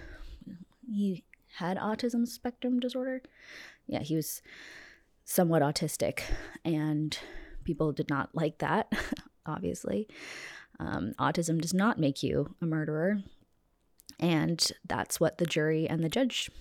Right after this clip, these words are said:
thought as well. So that didn't fly. And so, uh, yeah, it was a big day,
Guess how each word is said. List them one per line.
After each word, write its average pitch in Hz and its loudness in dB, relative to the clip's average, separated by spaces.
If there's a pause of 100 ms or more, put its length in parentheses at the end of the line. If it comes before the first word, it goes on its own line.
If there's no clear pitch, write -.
(220)
thought 156 0
as 185 0
well. 202 0 (800)
So - -6 (1500)
that - -2
didn't 220 8
fly. 226 2 (1600)
And 170 0
so, 170 4
uh, 170 -2
yeah, 180 0
it - -2
was 165 -2
a 170 -2
big 180 2
day, 180 4